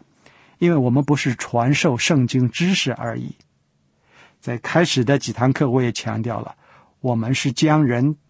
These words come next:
带到耶稣基督面前，使人做主的门徒。我们是做一个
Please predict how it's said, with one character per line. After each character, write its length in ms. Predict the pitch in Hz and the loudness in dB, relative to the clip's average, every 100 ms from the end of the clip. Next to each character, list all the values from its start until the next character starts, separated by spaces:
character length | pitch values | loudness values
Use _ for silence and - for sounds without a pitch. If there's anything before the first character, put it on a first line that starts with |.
| _ | _
带 340 | 220 185 151 127 | 2 4 4 4
到 260 | 127 113 | 2 0
耶 340 | - 143 147 147 | 0 2 4 2
稣 200 | - 135 | 0 -4
基 160 | 123 | -4
督 160 | 127 127 | -4 0
面 240 | 127 123 | 0 0
前， 380 | 107 - 113 120 - - - | -4 -8 -8 -10 -14 -20 -14
使 300 | - - 123 | -4 0 0
人 280 | 113 117 127 | 0 0 0
做 420 | 143 220 156 110 117 | 2 2 2 0 -8
主 200 | - 110 | -10 -8
的 100 | 104 | -6
门 260 | 104 101 107 - | -8 -8 -10 -12
徒。 300 | - 117 104 _ _ _ _ _ _ - _ - | -12 -12 -12 _ _ _ _ _ _ -20 _ 0
我 360 | 156 147 143 | 4 6 6
们 220 | 131 147 | 4 4
是 180 | 190 170 | 2 0
做 240 | 135 175 131 | 2 2 2
一 140 | 120 | 0
个 280 | 127 135 | 0 -2